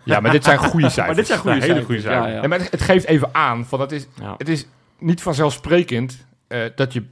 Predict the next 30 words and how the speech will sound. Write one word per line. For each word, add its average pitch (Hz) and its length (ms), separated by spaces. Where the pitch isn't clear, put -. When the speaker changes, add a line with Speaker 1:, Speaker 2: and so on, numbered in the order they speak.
Speaker 1:
buitenshuis 120 580
meer 139 320
scoort 117 420
dan 117 200
thuis. 110 500
Speaker 3:
Nee. 98 160
Speaker 1:
Het, - 200
het 147 140
geeft 190 280
even 151 180
aan 143 140
dat 135 120
deze 151 200
gozer 147 300
oprecht 170 440
niet 151 180
gek - 180
te - 80
maken. 117 160
Heel 170 100
veel 160 100
van, 151 100
heb, - 120
heel 170 80
Speaker 2:
Ja. 160 60
Speaker 1:
vaak 160 180
van 156 100
die 135 80
spelers 143 280
zeggen: 127 220